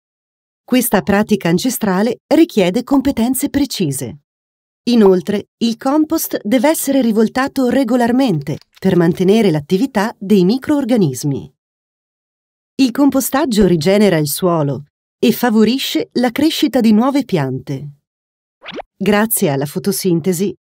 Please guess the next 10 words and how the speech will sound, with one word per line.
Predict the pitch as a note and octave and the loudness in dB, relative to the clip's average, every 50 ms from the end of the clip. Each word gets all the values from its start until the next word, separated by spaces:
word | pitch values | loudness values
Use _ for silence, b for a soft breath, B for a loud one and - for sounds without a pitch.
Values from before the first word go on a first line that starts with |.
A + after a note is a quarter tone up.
| _ _ _ | _ _ _
le | - B3+ B3+ C4 | -4 -2 -2 -2
piante | - C#4 D4+ D#4+ D#4+ D#4 - - - - | -2 0 2 2 2 2 0 -2 -4 -2
assorbiranno | - - - - D4 C#4 A#3 C4+ C4+ D4+ D#4+ D#4 D#4 | -6 -6 -4 -2 -2 0 2 2 2 4 4 4 4
il | D#4 B3 | 4 2
carbonio | - A#3+ A#3+ G#3+ G#3 C4 C#4 D4+ D4 D4 C#4+ | 0 -2 -2 0 0 2 2 2 2 2 2
dell'atmosfera, | A3+ A#3 A#3 A#3 B3 - - B3+ B3 A3 - - E3+ C#3+ C3 C3+ C#3+ - - - _ _ _ _ _ _ | 2 2 0 0 -4 -4 -2 -2 -2 -2 -4 -4 -4 -2 -4 -4 -6 -8 -10 -14 _ _ _ _ _ _
perpetuandone | _ - A3+ G#3 - - F3 - - F3+ F3+ F#3+ G#3 F#3 E3+ D3+ D3+ D3 | _ 2 2 2 4 2 0 0 2 2 4 4 4 4 4 0 0 0
così | - A3 F#3+ F3+ B3 D4 D#4 - | 0 0 0 0 -2 -6 -6 -2
il | D4 D4 C#4+ - | -2 -2 -2 -2
ciclo. | - - F#3 C#3+ C#3+ - - B2+ A2+ - - | -6 -8 -8 -8 -8 -8 -8 -8 -8 -10 -14